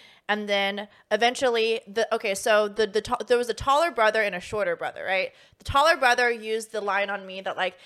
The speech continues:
"Yo, uh, I'm getting cold. Do you wanna put your feet in the hot tub with me?" So I walked away to the hot tub with him and we sat down, and he, like, put his arm around me and I was, like, snuggling up on him, and we just ended up kissing. And then afterwards, I think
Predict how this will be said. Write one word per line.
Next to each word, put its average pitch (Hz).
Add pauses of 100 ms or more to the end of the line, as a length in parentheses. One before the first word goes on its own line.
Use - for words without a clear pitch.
(160)
"Yo, 214 (120)
uh, 190 (100)
I'm 202
getting 226
cold. 202
Do 180
you 196
wanna 196
put -
your 196
feet 208
in 180
the 156
hot 214
tub 180
with -
me?" 131
So 233
I 220
walked 240
away 220
to 208
the 208
hot 196
tub 202
with 170
him 175
and 180
we 185
sat 185
down, 156 (440)
and 180
he, 175
like, 175
put 220
his 202
arm 202
around 196
me 190
and 190
I 196
was, 202
like, 220 (460)
snuggling 190
up 185
on 196
him, 190 (500)
and 208 (340)
we 208
just 247
ended 233
up -
kissing. 262 (600)
And 262
then 320
afterwards, 381
I 262
think 330